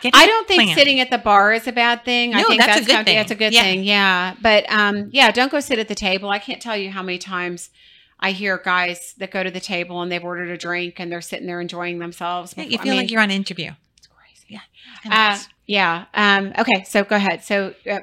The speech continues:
Speaker 2: responsibility. So
Speaker 1: Responsibility. So it's hard. It depends where you're at in the relationship and what you're looking for. You know, if you're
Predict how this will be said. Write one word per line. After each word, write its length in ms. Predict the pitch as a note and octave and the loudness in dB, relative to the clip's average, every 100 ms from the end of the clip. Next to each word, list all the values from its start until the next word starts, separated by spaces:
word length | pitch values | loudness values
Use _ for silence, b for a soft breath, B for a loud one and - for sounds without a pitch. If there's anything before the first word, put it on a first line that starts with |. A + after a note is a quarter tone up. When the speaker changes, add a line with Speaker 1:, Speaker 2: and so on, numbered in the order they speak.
| - | -8
Speaker 2:
responsibility. 580 | G3+ F#3+ F#3+ F#3+ F#3 F3+ | -12 -10 -10 -10 -10 -10
So 140 | F#3 A#3 | -8 -6
Speaker 1:
Responsibility. 760 | A3+ F#3+ A#3 - G#3+ F#3+ F3 | -4 0 -2 -2 -4 -4 -4
So 160 | A3 F4 | -4 -4
it's 120 | - | -2
hard. 180 | F#4+ F4+ | 0 0
It 100 | - | 0
depends 360 | B3+ E4 F#4 | -6 -6 -6
where 120 | F4 D#4+ | -2 -2
you're 120 | A3+ | 0
at 100 | G#3 | -2
in 60 | G#3+ | -2
the 80 | |
relationship 640 | G#3 F3+ E3+ - G3+ A#3 A3+ | -2 -2 -2 -6 -2 -2 -2
and 180 | F#3+ F3 | -6 -6
what 220 | E3+ - | -8 -8
you're 100 | F#3 | -10
looking 400 | F3+ D#3 E3+ F#3+ | -10 -12 -12 -12
for. 320 | - B3+ C#4+ | -10 -10 -8
You 180 | C#4 G#3 | -6 -4
know, 140 | F3+ | -4
if 240 | F3 F3 G3 | -4 -8 -8
you're 340 | F#3+ F#3 F3 | -6 -4 -6